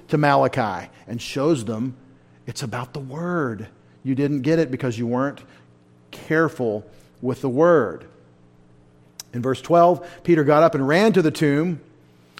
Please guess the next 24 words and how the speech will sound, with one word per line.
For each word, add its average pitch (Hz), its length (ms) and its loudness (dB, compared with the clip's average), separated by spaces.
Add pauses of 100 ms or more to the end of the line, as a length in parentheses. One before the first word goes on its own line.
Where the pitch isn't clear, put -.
(200)
stooping 165 760 0
and 131 280 -2
looking 196 340 4
in, 131 400 -2
and 131 300 -2
he 120 60 -2
saw 143 420 0
linen 156 400 0
wrappings 135 500 0
only, 165 380 2
and 143 80 2
he 139 40 4
went 151 220 2
away 151 240 4
to 147 140 -2
his 123 140 0
home, 175 460 2 (220)
marveling 165 560 2
at 175 100 0
what 147 160 2
had 160 100 2
happened. 170 540 -2 (1900)
Okay? 180 480 0 (920)
Well, 196 520 0